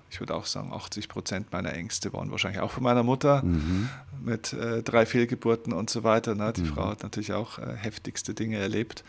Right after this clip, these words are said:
Speaker 1: Da kenn ich auch die Sätze, „Pass auf, gell, wenn's da jetzt auf den Baum hochgehst“ und,
Speaker 2: Mhm.
Speaker 1: äh, so weiter und so fort. Also die Leute warnen ja nicht vor deiner Angst oder deinem Problem, sondern vor ihrer Angst. <laughs> Die,
Speaker 2: Ganz genau.
Speaker 1: die,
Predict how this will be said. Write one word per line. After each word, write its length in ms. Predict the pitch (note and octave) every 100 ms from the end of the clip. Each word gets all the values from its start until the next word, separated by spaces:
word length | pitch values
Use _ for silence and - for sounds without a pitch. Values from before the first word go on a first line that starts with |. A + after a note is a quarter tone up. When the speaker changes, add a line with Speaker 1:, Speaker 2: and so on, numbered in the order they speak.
| - - - - - - -
Speaker 1:
Da 400 | G2 - G#2 A2+ -
kenn 160 | G#2+
ich 140 | G2+ E2
auch 120 | -
die 100 | A2+
Sätze, 300 | - G#2 A2
„Pass 240 | - G#2 D2
auf, 340 | G#2 A#2 -
gell, 220 | G#2 G#2+
wenn's 180 | G#2+ -
da 120 | G2
jetzt 120 | G2+
auf 140 | - -
den 80 | G2
Baum 260 | F2 G#2+ G2+
hochgehst“ 540 | G2+ - G#2+ G#2 G#2+
und, 440 | G2 F2 F2 E2+
Speaker 2:
Mhm. 100 | F#2+
Speaker 1:
äh, 180 | G2+ G2+
so 160 | - F#2+
weiter 300 | G2 - E2+
und 100 | -
so 100 | -
fort. 360 | - G2+ - -
Also 160 | - G2
die 120 | G#2
Leute 460 | G#2 G#2+ B2 G#2+ - - - -
warnen 360 | G#2+ G2+ A2 G2+
ja 100 | G2
nicht 200 | G#2+ -
vor 220 | G2+ F#2+
deiner 420 | F#2+ E2 A#2 G#2 -
Angst 380 | A2+ A2+ - -
oder 160 | G2+ F#2
deinem 260 | F#2 A2
Problem, 420 | - G#2+ G#2 G2
sondern 340 | G2+ G2 F#2+ G#2
vor 180 | - -
ihrer 280 | A2 G#2+
Angst. 380 | F2+ B2 - - - - - -
<laughs> 80 | - - - - - - - - - - - - - - _ -
Die, 100 | G#2
Speaker 2:
Ganz 220 | F#2 F2 -
genau. 220 | F#2
Speaker 1:
die, 80 | F2+